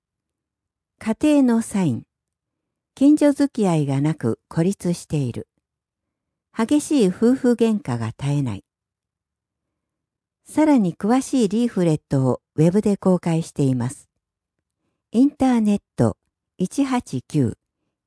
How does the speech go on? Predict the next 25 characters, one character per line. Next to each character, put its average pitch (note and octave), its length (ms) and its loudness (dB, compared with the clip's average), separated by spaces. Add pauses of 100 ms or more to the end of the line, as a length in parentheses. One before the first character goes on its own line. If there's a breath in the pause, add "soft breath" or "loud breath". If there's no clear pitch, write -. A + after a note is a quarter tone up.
い E3+ 120 -4
ち C4+ 180 -2
早 A#3 320 -2
く - 260 -8 (200)
で E3+ 180 -2 (100)
検 C3 240 -4
索。 - 340 -14 (2000)
虐 G#3+ 200 0 (120)
待 D4 220 0
か C4+ 160 -2
も F3+ 160 2
と B2+ 140 -2
思 C#3 180 0
っ - 60 -4
た A#2 240 -6
ら G#2+ 140 -6 (200)
お D#3 120 0
電 F#3 240 2
話 G#2+ 180 -6
を。 - 100 -16 (1600)
児 G#3+ 180 0
童 C4 200 6
相 A3 300 2
談 F3+ 260 0
所、 D3+ 220 0